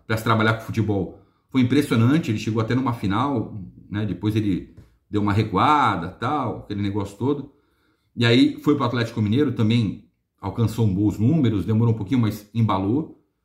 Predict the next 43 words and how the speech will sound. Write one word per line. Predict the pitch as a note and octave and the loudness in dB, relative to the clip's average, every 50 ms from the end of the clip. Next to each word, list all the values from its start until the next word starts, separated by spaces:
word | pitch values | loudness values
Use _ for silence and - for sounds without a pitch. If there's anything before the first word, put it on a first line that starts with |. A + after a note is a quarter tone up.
| _ _ _ _ _ _ | _ _ _ _ _ _
E | - A#2 | 0 2
hoje | A#2 A#2 A2+ A2+ | 4 4 4 2
tá | C3 | 0
o | C3+ C3 | 0 0
Gabriel | B2+ B2 B2 B2+ C3+ C#3+ | 0 0 0 2 2 2
Milito | D3 B2 B2+ A#2+ - | 2 2 2 2 0
no | B2 A#2 | -2 -2
Atle-, | A#2 A#2 A2 F2 | -2 -2 -2 -2
no | F2+ A2 | -2 -4
Atlético | G#2+ G#2+ G#2 - - - | -2 -2 -4 -6 -4 -2
Mineiro | B2+ A#2+ G#2 G#2+ A2+ C3 | 0 2 2 2 2 2
e | |
o, | C3+ C3+ C3 - - | 2 2 0 0 0
e | B2 | -2
o | A#2 | 0
Felipão | A2+ A#2 A#2+ B2+ - - A2+ A#2+ B2 | 0 0 -2 -2 -2 -2 -2 -2 -2
tá | A#2+ D3 D3 | -2 -4 -2
aí | A2 G2+ G#2+ A2+ A2 - - _ _ - | 0 0 0 -2 -4 -8 -12 _ _ 0
no | A2 A2 A#2 A#2+ B2 | 4 6 8 8 8
mercado. | B2+ C3 C3 - - B2 G#2 F2+ E2 D#2+ D#2 - _ _ _ _ _ _ _ _ _ _ _ _ - | 6 4 2 0 -2 -2 -4 -4 -4 -8 -10 -16 _ _ _ _ _ _ _ _ _ _ _ _ 0
Bom, | F3+ F3+ C#3 - - - - - _ _ _ | 2 2 2 2 0 -6 -14 -20 _ _ _
vamos | - A2+ D#3+ G3+ G3 C#3 | -2 0 2 4 4 4
ver | A#2 D#3 F3 | 6 6 4
nos, | F3+ E3 C#3+ C#3+ B2+ A2+ G2+ A2 A#2 | 4 2 0 0 0 -2 -2 -4 -2
o, | C3+ B2 A#2 A#2 G#2+ G#2 G#2 | 0 2 2 2 2 2 0
o | A#2 | 0
desenrolar | A2 A2 B2+ B2+ G#2+ A#2 G#2+ G2+ G#2+ A#2+ B2+ A#2+ - - _ _ _ _ _ _ _ _ _ _ _ - | 0 0 0 0 0 0 0 0 0 0 -2 -4 -8 -16 _ _ _ _ _ _ _ _ _ _ _ -8
dos | G#2+ A2+ A2 - | -4 -4 -4 -4
próximos | - - B2 A#2+ A2+ A2+ - A#2+ A#2 A#2 A2 G#2+ - - - - - - | -6 -6 -4 -2 -2 0 2 2 2 4 2 2 -2 -6 -14 -18 -18 -10
dias, | E2+ F2+ D3 E3+ D#3+ D3 C#3 B2+ A2+ G2 F#2 D2 - - - - - - | -4 0 2 2 2 4 2 2 2 0 -2 -4 -8 -10 -14 -20 -18 -14
da | - - | -12 -6
quarta-feira, | - B2 A2+ A2 A2+ - G2+ - C3 A#2+ G#2 | -4 -4 -4 -2 -4 -8 -6 -4 -4 -4 -2
dia | F#2+ G2+ F#2+ | -2 -2 -2
do | F#2 F#2 F2 | -2 -2 -2
jogo, | F2+ A2+ C#3 D3 D3 C3+ A2 G2+ | 0 2 2 2 2 0 2 2
mesmo | G#2 B2+ D3+ F3+ G3 F#3 D#3 A#2+ C3 C3 A#2 | 4 6 6 6 6 4 4 2 0 -2 -2
com | A#2 B2+ A#2+ | -2 -2 -2
vitória, | G#2 G#2 - - C3+ C#3 C#3 C3+ A#2 | -2 -4 -6 -6 -4 -4 -2 -2 -2
dependendo | A#2 G#2+ - A2 G#2+ A#2 B2+ B2 | -2 -2 -2 0 0 0 0 0
da | A2 | 0
maneira | A2 A2+ A2+ G#2+ G#2 | 0 0 0 -2 -2
que | G2 - | -6 -10
for, | - - - B2 C#3 D3 D3 C3+ B2 A#2+ - | -14 -10 -4 -2 0 0 0 -2 -4 -8 -10